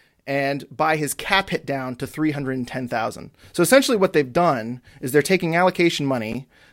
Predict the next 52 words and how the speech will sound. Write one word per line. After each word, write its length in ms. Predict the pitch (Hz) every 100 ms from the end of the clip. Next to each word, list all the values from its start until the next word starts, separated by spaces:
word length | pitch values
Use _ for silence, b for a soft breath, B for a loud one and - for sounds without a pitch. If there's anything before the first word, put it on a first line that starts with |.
| -
that 400 | 139 143 139 -
they 140 | - 135
may 200 | 156 233
not 220 | 165 117
use, 600 | 131 175 127 143 139 -
'cause 200 | - 131
Brian 300 | 120 143 147
Bolello 320 | 135 147 143
said 180 | - 151
on 120 | 135
Twitter 240 | - 202 185
earlier 260 | 147 143
this 180 | 131 131
year 120 | 139
they 80 | 123
have 100 | 120
a 20 |
million 320 | 127 147 151
dollars 400 | 139 139 127 131
in 80 | 131
tam 460 | 120 180 165 135 139
that 80 | 127
they 100 | 123
are 80 | 127
looking 220 | 127 120
to 60 | 110
spend. 400 | - 143 117 117 B B B B B
You 100 | 156
apply, 240 | 151 175
apply 360 | 151 160 180 185
three 240 | 180 202
hundred 320 | 208 196 180 170
thousand, 400 | 151 151 143 139
three 140 | 156
hundred 220 | 151 131
ten 220 | - 156
thousand 480 | 143 139 131 117 120 - b -
allocation 520 | 139 160 156 147 -
money 360 | 135 127 120 120 B B B
to 140 | - 147
Andrew 200 | 196 185
Farrell, 500 | - 233 170 160 -
and 100 | 147
you've 160 | 202 226
just 200 | 226 -
created 360 | 180 170 151
a 60 | 143
hundred 340 | - 190 180
thousand 280 | 165 151 135
dollars 360 | 139 135 131 131
worth 380 | 127 123 - -
of 420 | 123 120 117 -